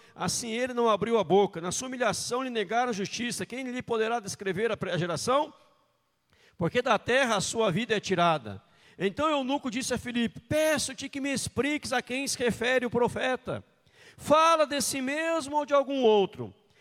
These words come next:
Então Filipe explicou e, começando por esta passagem da Escritura, anunciou-lhe a Jesus. Seguindo o caminho fora, vendo água, quem pede ser batizado? É lícito se você crê. Se você crê,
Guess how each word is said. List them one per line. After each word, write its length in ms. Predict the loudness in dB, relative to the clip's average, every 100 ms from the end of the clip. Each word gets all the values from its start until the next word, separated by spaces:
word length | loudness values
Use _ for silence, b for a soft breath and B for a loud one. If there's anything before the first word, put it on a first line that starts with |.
| b
Então 380 | -2 0 0 -2
Filipe 340 | -2 -4 -2
explicou 540 | -2 -2 -4 2 4 4
e, 40 |
começando 580 | 0 -2 -2 -2 -6 -6
por 160 | -4 -4
esta 200 | -4 -4
passagem 540 | -4 -2 -2 -2 -2
da 80 | -4
Escritura, 680 | -6 -8 -4 0 2 2 0 B B
anunciou-lhe 1400 | 2 4 4 0 -2 -2 -2 -4 0 4 4 4 0 2
a 140 | 2 2
Jesus. 960 | -2 -4 -2 -2 0 -2 -6 -12 -14 _ _ _ _
Seguindo 400 | -18 -12 -8 -8
o 40 |
caminho 380 | -6 -6 -6 -8
fora, 420 | -8 -4 -4 -6 -14 _ _ _ _ _
vendo 340 | -10 -8 -2
água, 320 | 0 0 -4 -16 _ _ _
quem 120 | -14
pede 280 | -8 -6 -6
ser 160 | -6 -4
batizado? 480 | -4 -4 -6 -6 _ _ _ _ _ _ _ _
É 120 | -10 -6
lícito 420 | -4 -2 -4 -6
se 40 |
você 320 | -8 -8 -8
crê. 340 | -10 -8 -8 -10 _ _ _ _ _ _ _ _
Se 100 | -12
você 260 | -10 -8 -8
crê, 400 | -8 -8 -8